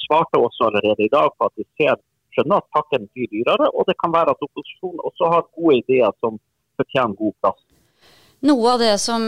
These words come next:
Speaker 2: eh, helt klart har vært forventet, eh, har vært bidrag til å få i gang eller forsere store infrastrukturprosjekter. Der har bygg- og anleggsnæringen, vet vi, spilt inn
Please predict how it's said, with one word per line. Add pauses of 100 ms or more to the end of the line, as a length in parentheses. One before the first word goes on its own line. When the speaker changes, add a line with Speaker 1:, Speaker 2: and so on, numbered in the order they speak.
Speaker 2:
eh,
helt
klart
har
vært
forventet,
eh,
har
vært
bidrag
til
å
få
i
gang (100)
eller
forsere (100)
store
infrastrukturprosjekter.
Der
har
bygg-
og
anleggsnæringen,
vet
vi, (120)
spilt
inn